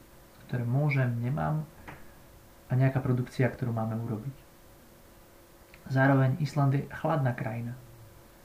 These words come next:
Čiže ja tu trpím, lebo som teplomilný,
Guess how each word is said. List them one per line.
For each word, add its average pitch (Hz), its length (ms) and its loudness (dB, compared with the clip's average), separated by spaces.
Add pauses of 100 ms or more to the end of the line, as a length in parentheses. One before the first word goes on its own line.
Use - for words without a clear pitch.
(1080)
Čiže 117 480 -4 (480)
ja 131 480 0 (640)
tu 127 80 -2
trpím, 123 480 -2 (240)
lebo 120 160 -4
som 123 160 -4
teplomilný, 117 720 -2